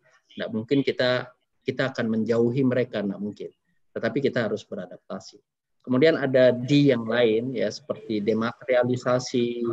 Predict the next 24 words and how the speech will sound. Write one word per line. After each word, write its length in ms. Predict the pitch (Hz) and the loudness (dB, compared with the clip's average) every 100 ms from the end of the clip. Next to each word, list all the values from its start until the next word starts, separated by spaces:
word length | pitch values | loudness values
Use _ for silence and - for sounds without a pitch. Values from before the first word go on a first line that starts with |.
| 110 | 0
demonetisasi, 1200 | 110 117 127 131 123 131 123 123 123 - 123 120 120 - - - _ | 0 0 0 0 -2 -6 -4 -2 -4 -4 -4 -2 -4 -6 -16 -20 _
kemudian 560 | - 110 107 113 117 117 | -8 -6 0 2 2 2
demokratisasi 1200 | 113 117 123 - 123 123 120 120 123 - 120 113 | 0 0 -4 -2 -2 0 -2 -2 -4 -4 -2 0
dan 320 | 98 95 101 | -2 -4 -2
lain 160 | 107 104 | -2 -4
sebagainya. 480 | - 98 95 98 | -6 -6 -4 -4
Mungkin 320 | 117 107 113 113 | -4 -4 -6 -4
saya 160 | 101 | -6
tidak 320 | 104 98 98 | -6 -6 -6
jelaskan 400 | 104 101 101 110 | -4 -4 -4 -6
di 80 | 104 | -6
sini 320 | 98 - 156 143 - _ _ _ | -4 -6 -2 -4 -6 _ _ _
karena 160 | 110 104 | -12 -6
waktunya 480 | 107 - 104 98 104 | -6 -6 -10 -10 -12
cukup 480 | - - 104 98 | -14 -10 -8 -6
pendek. 400 | - 98 107 127 - | -4 -4 -2 -4 -6
Nah, 160 | 101 98 123 | -12 -10 -2
ini 160 | 151 | 2
yang 80 | 156 | 2
kita 240 | 143 139 | 2 0
sebut 240 | 135 151 160 | -2 -4 -8
sebagai 320 | - 143 147 | -2 -2 0
six 400 | 147 196 - - | -2 -6 -6 -8
D. 160 | 123 | -8